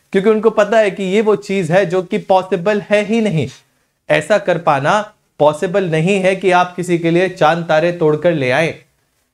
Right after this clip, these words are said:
यानी कि आप ऐसी कुछ चीज करने को बोल रहे हो जो कर पाना पॉसिबल ही नहीं है। अगर ऐसा कोई भी एग्रीमेंट किया जाता है जहां पर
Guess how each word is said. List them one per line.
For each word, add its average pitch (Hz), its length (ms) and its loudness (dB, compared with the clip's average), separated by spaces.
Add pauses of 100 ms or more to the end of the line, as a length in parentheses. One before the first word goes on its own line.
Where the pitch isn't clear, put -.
यानी 123 420 0
कि 147 420 -2 (240)
आप 196 360 2
ऐसी 165 300 -2
कुछ - 300 -2
चीज 202 220 -4
करने 185 340 0
को 185 180 0
बोल 165 340 2
रहे 170 280 2
हो 139 420 0 (160)
जो 180 160 2
कर 185 260 2
पाना 170 420 0
पॉसिबल 165 640 -2
ही 196 180 0
नहीं 208 260 0
है। 170 240 -4 (680)
अगर 165 280 4
ऐसा 185 380 0
कोई 185 280 0
भी 165 260 2
एग्रीमेंट 170 680 0
किया 156 360 0
जाता 120 440 -2
है 147 360 -2 (300)
जहां 123 460 -2
पर - 380 0